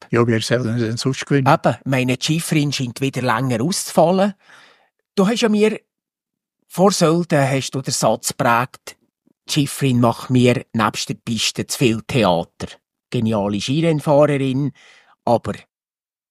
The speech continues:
Speaker 2: ist schon, äh, mindestens so viel beschäftigt, oder, mit dem Bestücken von ihrem Social-Media-Kanal. Jetzt hat sie ja wieder, äh, das Loch im Bauch, das sie hat, oder?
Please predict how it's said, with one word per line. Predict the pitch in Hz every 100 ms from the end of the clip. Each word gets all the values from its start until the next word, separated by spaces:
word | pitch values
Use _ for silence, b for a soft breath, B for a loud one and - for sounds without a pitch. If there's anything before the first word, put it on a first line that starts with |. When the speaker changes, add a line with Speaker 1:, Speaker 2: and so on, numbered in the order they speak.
| _ _ _ _ _ -
Speaker 2:
ist | 101
schon, | - 135 151 147 131 110 -
äh, | 135 117 - - -
mindestens | - 156 202 196 175 170 151
so | 147 165
viel | 175 160
beschäftigt, | 165 139 151 139 - 165 156 139 139
oder, | 143 147
mit | 143 135
dem | 143 139 135 107 160
Bestücken | - - 147 147 -
von | 139 131
ihrem | 135 131 127 117
Social-Media-Kanal. | - 131 135 120 120 185 196 170 - 185 156 151 190 b b b b b b b
Jetzt | 160 156 185
hat | 170
sie | - 156
ja | 135 131
wieder, | 151 170 143 - -
äh, | 143 131 117 104 -
das | 117 - -
Loch | 110 180 -
im | 208 180
Bauch, | 185 196 202 180
das | 180 175
sie | 175 170
hat, | 170 - -
oder? | 131 165